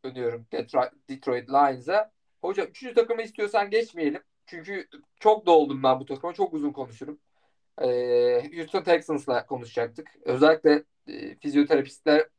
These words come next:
e, tarafından çok fazla mail ve, e, mesaj alıyorum. O, o nedenle sonraki haftaya bırakayım. Hatta belki fizyoterapist konuklarımız da, e, olabilir. Hem Türkiye'den hem, e, şeyden,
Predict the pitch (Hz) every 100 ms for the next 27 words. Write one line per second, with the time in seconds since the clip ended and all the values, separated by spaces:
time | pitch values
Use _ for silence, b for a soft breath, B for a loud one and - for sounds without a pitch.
0 | _ _ _ _ - 127 - - - 139
1 | 139 143 156 170 156 139 131 135 127 131
2 | 143 127 123 120 _ _ _ _ - 127
3 | 127 127 127 127 160 147 123 113 110 160
4 | _ _ _ _ _ _ - _ _ 156
5 | 160 180 208 190 170 170 208 - - 180
6 | 190 190 170 156 170 170 147 131 165 156
7 | - 160 156 156 160 147 151 165 143 _
8 | 156 143 143 147 151 156 131 113 - _
9 | _ _ 127 120 117 _ - 127 123 117
10 | 123 147 _ 156 147 147 127 123 123 123
11 | 127 123 127 - - - - - 123 113
12 | -